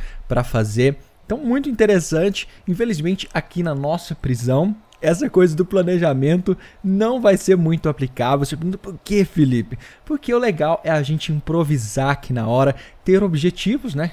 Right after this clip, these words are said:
em cada parte, cada vídeo que a gente for fazer e sofrer as consequências dela diretamente. Eu acho que assim o vídeo fica muito mais divertido. E nesse final de semana nós teremos um objetivo que eu considero ousado.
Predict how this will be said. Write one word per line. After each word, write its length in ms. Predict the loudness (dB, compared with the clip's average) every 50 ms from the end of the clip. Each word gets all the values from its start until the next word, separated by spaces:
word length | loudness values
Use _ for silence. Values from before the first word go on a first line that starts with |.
| -8 -10
em 60 | -6
cada 200 | -2 -2 0 0
parte, 460 | -2 -2 -2 -2 0 0 -2 -2 -2 -4
cada 180 | -2 0 0
vídeo 300 | 0 -2 -2 -4 -4 -4
que 60 | -6
a 20 | -6
gente 180 | -6 -6 -8
for 160 | -8 -6 -6 -4
fazer 400 | 0 0 0 2 2 0 0 0 -4 -12 -20 -14 -8 -8
e 80 | -6
sofrer 560 | -2 -2 -2 -2 -2 -4 -4 -2 0 0 0 0
as 240 | 0 -2 -2 -2 -4
consequências 1040 | -8 -6 -4 -2 -2 -2 -4 -2 -4 -4 -4 -2 0 2 2 2 2 0 -2 -2
dela 300 | -2 0 -2 0 0 -2
diretamente. 800 | -2 -4 -2 -2 0 2 4 2 2 0 0 -2 -2 -2 -2 0
Eu 60 | 0 -2
acho 160 | -2 -4 -4
que 80 | -6
assim 160 | -6 -4 -4 -4
o 60 | -2
vídeo 360 | 0 0 2 2 2 0 0 -2 -8 -20 _
fica 260 | -8 -6 -4 -2 0 0
muito 380 | 0 2 2 0 0 0 0
mais 260 | 2 2 2 2 2
divertido. 680 | 0 -2 -2 -2 -2 -2 -4 -8 -8 -4 -4 -4 -6 -8 -14 -14 -18 -18 -16 -10 -4
E 100 | -2 -2
nesse 300 | 0 0 -2 -4 -6 -6
final 280 | -4 -4 -2 -2 -4
de 80 | -6 -6
semana 400 | -6 -4 -4 -2 -2 -2 -2 -2
nós 220 | -2 -4 -4 -4
teremos 380 | -4 -4 -4 -2 -2 -2 0 0
um 80 | 0 0
objetivo 640 | 0 0 -2 -2 -2 -2 -2 -2 0 0 0 -4
que 120 | -4 0 -2
eu 80 | -2
considero 640 | 0 -2 -6 -6 -6 -6 -6 -4 -2 0 0 -2 -2 -2
ousado. 840 | -4 -4 -4 -4 -6 -6 -6 -4 -2 -2 -2 -2 -2 -4 -6 -8